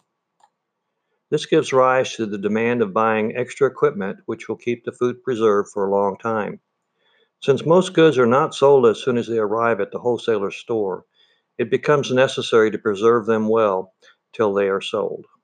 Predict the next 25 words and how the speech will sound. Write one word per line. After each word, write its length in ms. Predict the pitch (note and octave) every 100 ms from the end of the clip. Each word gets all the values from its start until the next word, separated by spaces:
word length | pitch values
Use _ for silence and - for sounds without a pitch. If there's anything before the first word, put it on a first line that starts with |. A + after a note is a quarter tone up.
| _ _ _ _ _ _ _ _ _ _ _ _ _ _ _ _ _
Wholesale 420 | C3+ D3+ E3+ D#3
organic 440 | C3+ A2 C3 B2+ -
foods 300 | C3 B2 A#2+
are 100 | A2
usually 440 | G2+ C#3+ C3+ C#3+
cheaper 440 | - C#3 A#2+ A2+
than 200 | G#2+ A2
the 80 | G#2
same 320 | - B2+ C3
food 200 | A#2+ B2+
items 400 | G#2+ G#2 G2 G2+
available 600 | G2+ G2 G#2+ G#2+ G2 G#2
in 100 | F#2+
the 80 | G2+
general 340 | F#2+ G#2 G#2 G2
market. 440 | G2+ A2 - - _ _ _ _ _ _ _
This 160 | C3+ C#3
is 160 | D#3+ -
because 540 | - - C3 B2 A#2
of 160 | A#2+ G#2+
the 80 |
fact 320 | G#2 A2+ A2 -
that 160 | G#2
retail 400 | G#2 C3 - C#3
sellers 520 | - A#2+ G#2+ G#2 G2